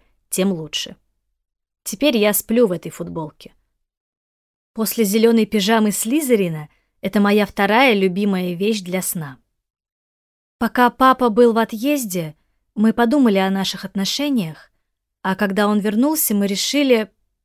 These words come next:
по обоюдному согласию, что нам больше не хочется быть вместе. Мамины глаза блестят от эмоций, но она сама портит момент, вгрызаясь в яблоко с громким веселым хрустом.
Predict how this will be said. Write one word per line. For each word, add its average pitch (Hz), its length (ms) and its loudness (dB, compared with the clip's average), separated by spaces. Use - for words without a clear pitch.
по 247 160 -6
обоюдному 226 580 2
согласию, 208 680 -2
что - 220 -2
нам 254 260 6
больше 247 360 2
не 233 120 2
хочется 240 540 -6
быть 202 240 -6
вместе. 185 640 -10
Мамины 202 320 0
глаза 202 380 -2
блестят 190 400 -6
от 202 120 -6
эмоций, 214 520 -4
но 202 180 0
она 208 180 2
сама 233 380 2
портит 214 460 -6
момент, 220 480 -2
вгрызаясь 202 640 0
в 190 60 -6
яблоко 202 480 0
с 175 100 -8
громким 208 560 -2
веселым 190 480 -4
хрустом. 156 600 -14